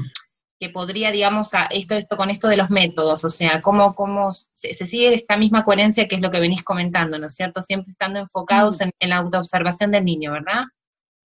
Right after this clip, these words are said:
Speaker 2: Sí, yo lo que creo, ma-, hablando de pedagogías, eh, es que lo más importante es,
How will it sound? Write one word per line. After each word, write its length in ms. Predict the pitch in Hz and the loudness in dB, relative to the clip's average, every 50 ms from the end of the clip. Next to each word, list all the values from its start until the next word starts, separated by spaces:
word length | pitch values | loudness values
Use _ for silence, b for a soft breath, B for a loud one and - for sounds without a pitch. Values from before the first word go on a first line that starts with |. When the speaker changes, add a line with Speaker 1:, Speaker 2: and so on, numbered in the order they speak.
| _ _ _ _ _ _ _ _ | _ _ _ _ _ _ _ _
Speaker 2:
Sí, 500 | - - - - 262 247 233 220 196 - B B B B - | -8 -8 -6 -2 -2 0 0 0 0 -4 B B B B -4
yo 140 | - 247 254 | -2 0 0
lo 140 | 262 269 262 | 0 0 -2
que 120 | 262 247 240 | -4 -6 -4
creo, 380 | - 233 247 254 247 247 196 | -2 0 2 2 2 2 0
ma-, 280 | 196 220 233 208 175 196 | 0 0 -2 -2 0 0
hablando 580 | 208 202 208 214 220 226 226 220 220 220 - - | 0 2 2 2 2 2 2 4 2 2 0 -2
de 800 | 185 202 196 202 196 185 190 190 185 185 180 180 175 175 170 170 | -6 -8 -8 -6 -4 -2 -2 0 0 0 0 0 0 0 -2 -2
pedagogías, 920 | - 180 180 180 175 175 175 - - 247 247 226 190 185 202 196 - - - - | -4 -4 -2 -2 -4 -4 -6 -8 -6 -4 0 0 2 0 0 -2 -6 -12 -16 -10
eh, 500 | - 202 196 180 175 170 170 175 160 - - | -6 -4 -4 -4 -4 -4 -4 -6 -6 -8 -10
es 180 | 196 175 - - | -12 -12 -12 -10
que 280 | - 202 190 190 180 B B B B B - | -8 -6 -6 -6 -6 B B B B B -6
lo 160 | 185 190 185 | -4 -4 -2
más 280 | 196 202 214 208 - - | -2 -4 -4 -4 -6 -6
importante 720 | 254 233 226 220 - - 226 233 240 240 247 233 220 226 | -6 -4 -4 -4 -4 -2 -2 -2 -2 0 0 0 2 2
es, 220 | 247 240 - - | 0 0 -4 -8